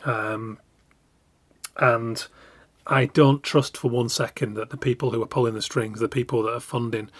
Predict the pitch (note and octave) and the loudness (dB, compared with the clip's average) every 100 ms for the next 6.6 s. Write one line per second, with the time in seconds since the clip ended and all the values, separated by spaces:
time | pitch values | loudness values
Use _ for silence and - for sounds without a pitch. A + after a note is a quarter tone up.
0 | - - - B2+ G#2+ G#2 - - _ _ | -20 -12 -2 -2 -2 -6 -8 -10 _ _
1 | _ _ _ _ _ - - C3 A#2+ B2 | _ _ _ _ _ -4 4 8 8 6
2 | A#2 A#2+ C3+ A#2 A#2 A2+ G#2 - _ _ | -2 -2 0 0 0 0 -4 -8 _ _
3 | _ _ _ - - - C#3 B2 A#2+ A#2 | _ _ _ -6 -2 0 0 2 2 4
4 | A2 A2 G#2+ - A#2+ C3 B2 A2+ A#2+ - | 4 2 -2 -6 -2 2 2 2 -4 -6
5 | - - _ - _ C#3+ B2+ A#2+ - - | -18 -20 _ -20 _ 6 6 6 -6 -6
6 | C#3 C#3 C3+ D#3+ E3+ | -2 4 4 4 -2